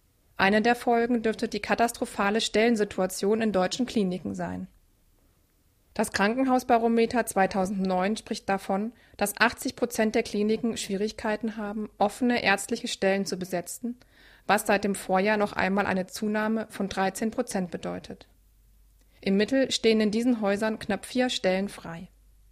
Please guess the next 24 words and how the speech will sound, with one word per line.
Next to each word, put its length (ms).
Höchste 360
Zeit 340
also, 300
umzudenken 800
und 160
etwas 340
an 140
der 80
Situation 600
zu 160
ändern. 440
Dass 160
das 160
Problem 460
der 100
Führungsqualitäten 1040
leitender 480
Ärzte 400
wirklich 320
brisant 420
ist, 280
unterstreicht 560
die 60
Tatsache, 640